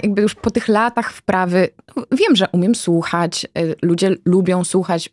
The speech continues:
rozmów, które ja prowadzę, więc jakby zbudowałam sobie tą pewność, no bo też dostaję taki feedback, tak więc to mnie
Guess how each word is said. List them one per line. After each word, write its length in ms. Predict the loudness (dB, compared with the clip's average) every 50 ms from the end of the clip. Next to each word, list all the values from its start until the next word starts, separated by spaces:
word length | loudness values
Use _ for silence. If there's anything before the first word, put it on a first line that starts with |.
| _ -4
rozmów, 360 | -2 -2 0 0 -2 -4 -4
które 200 | -6 -4 -2 -2
ja 100 | -2 -4
prowadzę, 440 | -4 -4 -4 -4 -4 -4 -2 -2 -2
więc 160 | -2 -2 -2
jakby 160 | -2 -2 -2
zbudowałam 640 | -2 0 0 0 0 0 0 0 0 0 0 0 -2
sobie 260 | -2 -2 -2 -2 -2
tą 140 | -2 -2 -2
pewność, 420 | -2 -2 -2 0 -2 -4 -4 -4
no 60 | -2
bo 100 | -2 -2
też 120 | -2 -2 -2
dostaję 400 | -4 -4 -4 -2 -2 -2 -2 -2
taki 240 | -4 -6 -6 -6 -4
feedback, 380 | -2 -2 -4 -2 -4 -8 -6
tak 120 | -6 -4 -4
więc 160 | -4 -4 -2
to 80 | -2
mnie 220 | -2 0 -2 -2